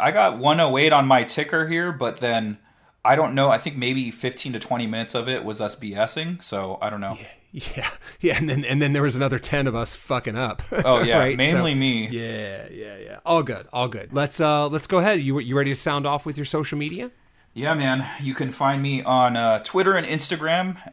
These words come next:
Speaker 1: at Scott Lost. That's S C O T T L O S T. And Facebook dot com forward slash Scott Lost, uh, for my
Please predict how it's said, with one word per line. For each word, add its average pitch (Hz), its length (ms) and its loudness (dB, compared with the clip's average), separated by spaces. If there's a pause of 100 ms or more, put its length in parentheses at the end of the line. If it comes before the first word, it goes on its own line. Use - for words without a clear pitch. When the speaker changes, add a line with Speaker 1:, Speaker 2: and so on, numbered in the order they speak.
Speaker 1:
at 123 240 0
Scott - 360 -2
Lost. 143 440 -2
That's 104 320 -8
S 113 180 -6
C 110 240 -8
O 104 180 -8
T 107 280 -10
T 131 340 -12
L 110 180 -6
O 110 140 -6
S 110 220 -8
T. 156 400 -10 (360)
And 120 360 -4
Facebook 156 360 -4
dot 151 220 2
com 151 380 0
forward 151 340 -4
slash 139 320 0
Scott 139 320 0
Lost, 170 440 -2 (540)
uh, 123 260 -10
for 135 280 -10
my 139 480 -6